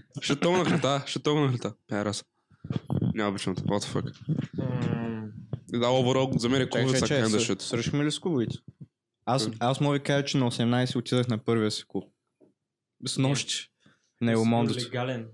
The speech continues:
Speaker 2: за първи път.
Speaker 3: Да.
Speaker 2: Всъщност, можеш с, а,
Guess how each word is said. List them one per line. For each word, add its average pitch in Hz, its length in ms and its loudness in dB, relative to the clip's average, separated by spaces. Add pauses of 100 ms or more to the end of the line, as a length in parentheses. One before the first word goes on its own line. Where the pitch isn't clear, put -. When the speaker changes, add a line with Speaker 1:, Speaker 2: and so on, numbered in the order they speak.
Speaker 2:
за 113 220 -14
първи 117 220 -10
път. 107 140 -16 (720)
Speaker 3:
Да. - 60 -4 (220)
Speaker 2:
Всъщност, - 180 -10 (960)
можеш 151 320 -8
с, - 300 -14
а, 104 380 -6